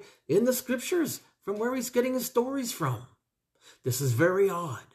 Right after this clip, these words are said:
Unless there were no witnesses at all to the life of Jesus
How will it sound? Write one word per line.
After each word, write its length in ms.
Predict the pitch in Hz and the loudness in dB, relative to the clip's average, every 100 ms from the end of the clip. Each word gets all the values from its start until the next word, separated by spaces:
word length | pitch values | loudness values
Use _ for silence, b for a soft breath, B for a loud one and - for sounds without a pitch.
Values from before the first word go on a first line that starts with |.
| _ _ _ B B B | _ _ _ B B B
Unless 540 | 160 185 175 175 220 - | -4 2 4 2 0 -2
there 280 | 156 165 | 2 4
were 320 | 202 175 202 226 | 2 2 -2 -2
no 320 | 139 123 120 | -2 2 2
witnesses 520 | 143 127 - 165 202 | 2 0 -2 -6 -4
at 100 | 226 | -2
all 340 | 214 233 294 - | -2 -6 -8 -10
to 280 | - 214 247 | -6 -4 -2
the 120 | 254 | -2
life 300 | 170 156 165 | 0 0 -2
of 140 | 220 | -6
Jesus 480 | 127 117 104 156 165 | 0 0 0 -4 -8